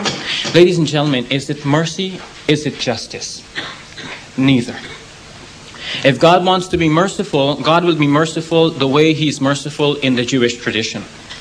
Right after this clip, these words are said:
He blots out the iniquities of the people. He says, "I will remember your sins no more." I, he says, "I will not punish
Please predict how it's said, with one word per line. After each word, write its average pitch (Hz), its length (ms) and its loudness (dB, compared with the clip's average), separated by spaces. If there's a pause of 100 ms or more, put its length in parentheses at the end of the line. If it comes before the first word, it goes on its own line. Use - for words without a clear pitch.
(260)
He 135 80 2
blots 143 360 2
out 156 160 0
the 135 100 0
iniquities 123 500 -2
of 113 100 -10
the 117 80 -6
people. 117 260 -6
He 113 60 -2
says, 131 200 -2
"I 123 60 4
will 120 120 4
remember 117 360 2
your 110 120 -2
sins 113 320 -2
no 110 160 0
more." 104 300 0 (920)
I, 143 80 4 (100)
he 131 200 2 (180)
says, 156 300 4
"I 139 120 2
will 127 140 4
not 160 260 2
punish 160 420 0